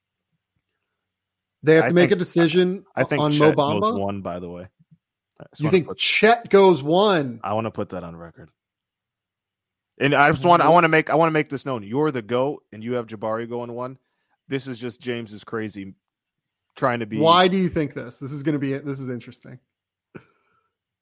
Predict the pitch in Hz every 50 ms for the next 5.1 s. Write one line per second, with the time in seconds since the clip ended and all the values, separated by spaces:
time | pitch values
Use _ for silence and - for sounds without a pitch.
0 | _ _ _ - _ - 120 120 117 123 123 131 180 165 165 196 254 311 339 339
1 | 269 247 247 196 - 247 233 - - 185 165 - 202 214 185 160 151 147 139 135
2 | 160 175 202 202 180 190 196 185 185 - 175 165 156 151 143 135 _ _ - 156
3 | 147 143 143 _ 160 147 135 135 151 160 180 185 165 - - 175 160 139 127 127
4 | - 143 143 147 147 139 - - 151 139 127 120 120 _ - 131 131 135 135 131
5 | 127